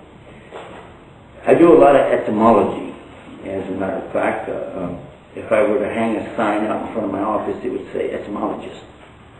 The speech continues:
at large. Now, how many of you know what that word means? All right, this is my kind of university.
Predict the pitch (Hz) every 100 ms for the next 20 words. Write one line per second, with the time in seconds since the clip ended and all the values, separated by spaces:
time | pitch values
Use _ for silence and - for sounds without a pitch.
0 | - - - - - - - - - -
1 | - - - - 113 110 135 151 147 131
2 | 127 123 120 - 110 110 107 98 104 101
3 | 82 71 - - - - - - - -
4 | - - - - - - - - - -
5 | 110 117 110 117 - - - - 98 -
6 | 98 113 113 120 110 113 110 110 110 -
7 | - -